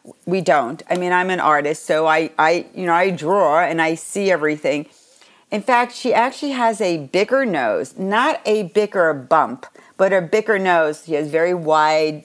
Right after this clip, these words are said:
large nostrils. I have teeny little nostrils. The only difference, so if the size is, is small, is that I do have a bump.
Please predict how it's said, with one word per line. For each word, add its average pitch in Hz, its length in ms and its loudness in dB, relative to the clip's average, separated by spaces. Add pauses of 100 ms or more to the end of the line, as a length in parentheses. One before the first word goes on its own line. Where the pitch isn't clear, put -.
large 147 480 0
nostrils. 147 640 -2
I 180 200 2
have 175 380 0 (300)
teeny 233 320 0
little 185 260 2
nostrils. 160 680 -2 (300)
The 220 180 0
only 247 340 2
difference, 208 520 -2
so 180 180 2
if 165 80 -8
the 180 80 -2
size 311 540 2
is, 180 240 0
is 175 240 -2
small, 180 320 0
is 196 140 -2
that 214 140 4
I 220 80 4
do 220 200 0
have 220 140 0
a 208 60 2
bump. 254 400 0